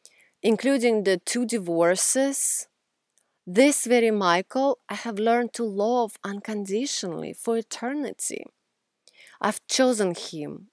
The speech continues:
after I've learned what a fool he is and a traitor. I've been faithful.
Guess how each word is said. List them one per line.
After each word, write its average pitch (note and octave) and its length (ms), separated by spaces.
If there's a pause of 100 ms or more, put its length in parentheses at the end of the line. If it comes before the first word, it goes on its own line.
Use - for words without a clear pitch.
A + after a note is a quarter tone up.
(140)
after F#3 320
I've F3+ 160
learned G3 560 (360)
what G#3 160
a G#3 60
fool A#3 480
he F#3 560
is - 460 (560)
and G3 160
a G3 40
traitor. E3 680 (1400)
I've G3 180
been A3 160
faithful. F#3 920